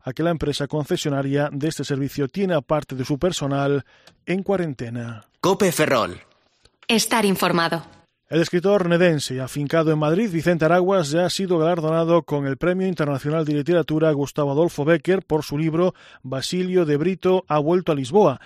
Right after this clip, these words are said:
Speaker 1: un poemario en castellano que verá la luz este miércoles veinticinco de noviembre. El premio reivindica la figura de Bécquer, máximo representante del posromanticismo literario de la lengua española, uno de los poetas con mayor influencia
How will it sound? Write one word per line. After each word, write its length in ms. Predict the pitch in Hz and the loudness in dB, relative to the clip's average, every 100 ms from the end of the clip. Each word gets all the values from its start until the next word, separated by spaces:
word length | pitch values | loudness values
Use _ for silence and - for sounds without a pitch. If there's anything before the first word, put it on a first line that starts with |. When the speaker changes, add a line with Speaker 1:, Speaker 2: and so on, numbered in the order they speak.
| - - | -20 -12
Speaker 1:
un 180 | 135 143 | -4 -2
poemario 480 | 135 139 143 147 160 | 0 0 0 0 0
en 60 | 156 | -2
castellano 540 | 160 - 160 156 180 | -4 -2 -2 0 0
que 200 | - 143 | 0 -2
verá 180 | 139 151 | 0 2
la 120 | 143 | 2
luz 320 | 156 165 - | 2 0 -4
este 340 | - 165 - 151 | -4 -4 -2 -2
miércoles 540 | 147 185 135 127 120 | 0 -2 -2 -8 -8
veinticinco 640 | 131 131 131 135 151 139 135 | -6 -6 -6 -4 -2 -2 -2
de 100 | 135 | -2
noviembre. 520 | 135 143 135 131 120 - - - | 0 2 2 0 -4 -8 -20 -10
El 100 | 139 | -2
premio 300 | 143 160 165 | 2 4 4
reivindica 560 | 165 151 139 143 156 170 | 4 2 0 -2 0 2
la 80 | 151 | 0
figura 320 | 147 147 147 | -2 -2 0
de 80 | 143 | 2
Bécquer, 380 | 160 147 190 | 0 2 0
máximo 420 | 151 151 151 139 131 | 0 -2 -2 -2 -4
representante 840 | 135 135 139 139 151 147 160 175 | -4 -4 -4 -2 -2 0 0 -2
del 300 | 156 135 156 | -2 -2 -2
posromanticismo 960 | 143 156 139 131 139 139 131 175 143 139 | 0 -2 -2 -4 -2 -2 -2 -4 -2 -2
literario 500 | 139 147 143 143 165 | -2 -2 0 0 0
de 140 | 139 | 0
la 100 | 139 | -2
lengua 260 | 135 143 143 | -2 -2 -2
española, 540 | 139 156 156 151 165 - - - | -2 -2 0 2 0 -2 -14 -14
uno 160 | - 139 | -6 -4
de 40 | |
los 140 | 139 131 | -4 -4
poetas 380 | 147 151 143 - | -2 -2 -2 -6
con 160 | 135 | -6
mayor 200 | 139 143 143 | -2 -2 -4
influencia 600 | 143 147 143 135 165 | -2 0 0 0 -2